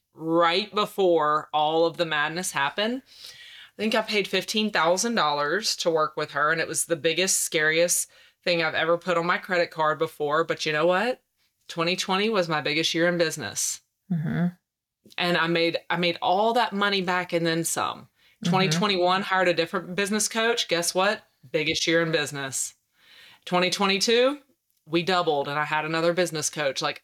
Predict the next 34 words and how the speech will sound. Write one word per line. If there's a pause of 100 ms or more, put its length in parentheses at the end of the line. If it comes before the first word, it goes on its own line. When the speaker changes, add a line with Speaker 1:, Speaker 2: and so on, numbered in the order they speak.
(140)
Speaker 1:
I
will
always
invest
in
coaching
'cause
I, (100)
I've
changed
my
mindset
from
it
being
an
expense (360)
to
being
an
investment. (880)
Uh,
and,
and
it's
worth
every
penny. (160)
So. (1000)
Speaker 2:
Yeah,
that's
what
I
s-,